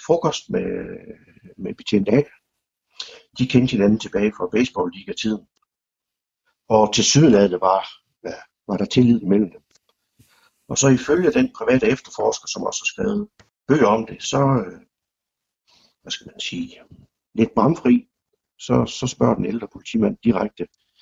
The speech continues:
betjent A, "Var det dig, der skød Palme?" Og så svarer han, "Ja, øh,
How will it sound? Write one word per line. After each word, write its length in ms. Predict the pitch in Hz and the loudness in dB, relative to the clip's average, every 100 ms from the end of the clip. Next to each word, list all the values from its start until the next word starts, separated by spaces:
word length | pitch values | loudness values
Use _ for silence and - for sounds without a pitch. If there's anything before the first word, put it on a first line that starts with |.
| _ - | _ -20
betjent 320 | - 92 95 | -4 -2 2
A, 120 | 117 - _ _ _ _ | 0 -2 _ _ _ _
"Var 80 | - | -4
det 100 | 95 | 0
dig, 180 | 95 110 | 2 0
der 60 | |
skød 240 | - 107 104 | 0 0 2
Palme?" 360 | - 95 104 - _ _ _ _ _ _ _ _ _ _ - | 2 0 -2 -4 _ _ _ _ _ _ _ _ _ _ -14
Og 120 | - | -2
så 120 | - | 0
svarer 400 | - 113 123 131 | 0 0 2 0
han, 320 | 92 82 - _ - - - | 0 -4 -10 _ -16 -12 -12
"Ja, 140 | - 95 113 117 123 113 120 110 226 226 220 | -12 -10 -8 -6 -8 -10 -12 -10 -10 -6 -4
øh, 680 | 208 208 214 214 233 - | -2 -4 -8 -6 -8 -8